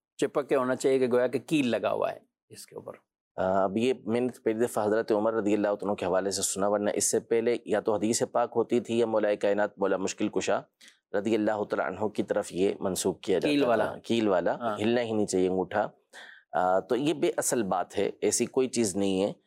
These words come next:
Speaker 2: کہ انگوٹھا ہلنا ہی نہیں چاہیے، ایسی کوئی حدیث تو ہم نے بہرحال پڑھی نہیں ہے۔ اور مسئلہ شرعی بھی یہی ہے کہ، آ، پاؤں کا انگوٹھا جو ہے،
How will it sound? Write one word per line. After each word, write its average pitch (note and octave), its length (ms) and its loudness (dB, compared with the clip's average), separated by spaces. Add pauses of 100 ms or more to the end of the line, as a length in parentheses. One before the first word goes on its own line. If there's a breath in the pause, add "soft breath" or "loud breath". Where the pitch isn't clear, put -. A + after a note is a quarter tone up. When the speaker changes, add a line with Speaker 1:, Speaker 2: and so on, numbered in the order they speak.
(400)
Speaker 2:
کہ G2+ 340 4
انگوٹھا G#2+ 500 -2 (120)
ہلنا A#2 300 2
ہی A2 120 -2
نہیں G2 200 0
چاہیے، F#2+ 340 0
ایسی - 240 0
کوئی - 220 0
حدیث C3 320 0
تو A#2 140 -2
ہم G#2+ 100 0
نے A2+ 80 2
بہرحال G2+ 240 2
پڑھی G2+ 380 -2 (220)
نہیں F2 340 -2
ہے۔ D#2+ 100 -6 (400 soft breath)
اور F#2 160 -2
مسئلہ A#2 460 -2 (100)
شرعی C3 440 -2
بھی C3+ 180 2
یہی A#2+ 300 2
ہے G#2 160 0 (540 soft breath)
کہ، G#2 460 4 (100)
آ، - 40 -2 (640)
پاؤں B2 280 0
کا C3+ 120 2
انگوٹھا A2 440 0
جو A2 180 -2
ہے، G2+ 140 2